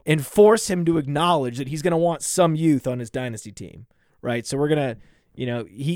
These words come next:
he's in a great spot because we had this big running back renaissance. I've been talking about the running back renaissance for I don't know how many years, and now we're seeing twenty-eight, twenty-nine-year-old running backs playing well. Derrick Henry's twenty-nine. We're gonna have a bunch of twenty-eight, twenty-nine-year-old running backs putting up,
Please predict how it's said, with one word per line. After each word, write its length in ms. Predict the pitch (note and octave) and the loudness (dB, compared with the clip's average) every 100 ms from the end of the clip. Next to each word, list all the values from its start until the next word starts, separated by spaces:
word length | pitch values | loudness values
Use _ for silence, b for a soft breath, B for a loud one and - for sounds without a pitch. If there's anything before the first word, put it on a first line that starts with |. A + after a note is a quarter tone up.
| D#3+ | -4
he's 240 | D#3+ E3 | -4 0
in 80 | A#3 | 2
a 80 | C4 | 2
great 260 | G#3+ A3+ | 2 2
spot 440 | - B3 E4 F4 - _ _ _ C3+ | 0 0 2 0 -4 _ _ _ -10
because 300 | D3 F3 B2 | -6 -4 -2
we 100 | C#3+ | -2
had 180 | E3 E3+ | 0 0
this 120 | D3 | -4
big 260 | A#2 F#3 F3 D#3+ | 0 0 0 0
running 220 | D#3+ F#3+ | 0 2
back 200 | E3+ C#3+ | -2 -4
renaissance. 460 | C3 C3 B2+ D#3+ C#3+ | -4 -4 -4 -4 -4
I've 40 | |
been 120 | C3+ | -4
talking 120 | E3 F#3 | -2 -2
about 120 | D3+ | -2
the 60 | |
running 200 | B2 E3 | -2 0
back 180 | D3+ A#2 | -2 -4
renaissance 460 | A#2+ A#2 - B2 C3 | -6 -8 -8 -8 -8
for 120 | A2 | -6
I 40 | |
don't 100 | C3 | -6
know 60 | A#2 | -4
how 80 | C3 | -6
many 140 | A#2+ | -6
years, 420 | G#2+ C3+ G#2+ G#2 - b b | -4 -2 -2 -6 -14 b b
and 140 | D3 | -2
now 160 | C#3+ E3 | 2 4
we're 120 | F3 | 4
seeing 420 | E3+ B3+ B3 G#2+ - b b - | 2 -2 -4 -6 -12 b b -6
twenty-eight, 500 | - F#3 E3+ E3+ - | 2 4 4 2 0
twenty-nine-year-old 800 | - E3+ D#3+ D#3+ E3 E3 D3+ C#3 | -4 0 0 0 2 4 4 2
running 220 | F#3 A3+ | -2 -2
backs 320 | B2 B2+ - | -4 -4 -8
playing 380 | - F#3+ C4+ C#3 | -4 0 0 -2
well. 220 | G2+ F#2+ - | -6 -10 -8
Derrick 300 | C3+ D3 - | -2 -2 0
Henry's 240 | A3+ G3 | -4 -4
twenty-nine. 800 | - - D3 D3+ E3 E3 F2+ G2+ b b b | -6 -6 -4 -2 -4 -6 -10 -12 b b b
We're 100 | D#3+ | -2
gonna 100 | A#3 | 2
have 100 | D3+ | 0
a 40 | |
bunch 240 | A#2+ G#3 - | 2 -2 -2
of 60 | |
twenty-eight, 420 | - D#3+ D3+ C#3+ - | -6 -4 -2 -4 -6
twenty-nine-year-old 560 | D#3 C#3+ C#3+ C3 B2 | -6 -4 -2 -2 0
running 220 | C3 G#3+ | -2 -2
backs 240 | C#3 A2 - | -2 -4 -6
putting 300 | - B2 B2+ | -4 -4 -4
up, 160 | B2 | -10